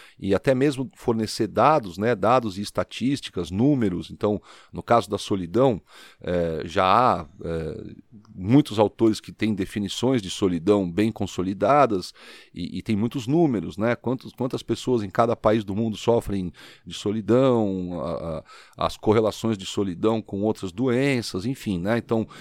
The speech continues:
a primeira parte é uma história, a segunda parte era apresentar o, o, o conceito e, eh, falar, assim, números desse conceito.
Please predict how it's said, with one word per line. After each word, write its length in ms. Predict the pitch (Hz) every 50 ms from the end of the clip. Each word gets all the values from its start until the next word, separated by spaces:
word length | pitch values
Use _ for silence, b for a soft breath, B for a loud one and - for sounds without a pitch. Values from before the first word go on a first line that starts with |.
| B B
a 40 | B
primeira 340 | - - 120 139 151 151 139
parte 320 | - - 131 123 - - 139
é 20 |
uma 100 | 139 156
história, 380 | 151 - - - 156 170 165 156
a 40 |
segunda 340 | - - 120 117 143 139 123
parte 420 | - - 127 135 135 151 - - 120
era 280 | 113 113 107 98 90 - - - -
apresentar 840 | - - - - 147 139 117 131 113 107 - 139 147 156 117 - B B B B B B B B B B B B _
o, 320 | - 101 98 98 95 95 - -
o, 540 | 95 92 90 90 90 87 87 85 - 87
o 20 | 92
conceito 800 | - - 104 92 - - - 104 104 101 98 - - 90 90 90
e, 400 | 95 110 123 127 117 104 - - _ _ _
eh, 280 | - 92 90 87 87 85
falar, 460 | 82 - - 101 101 98 107 117 120 110
assim, 260 | - - - 107 104
números 480 | 92 95 117 139 139 123 104 95 90
desse 240 | 71 90 87 - -
conceito. 580 | - - 127 127 - - - 147 165 - -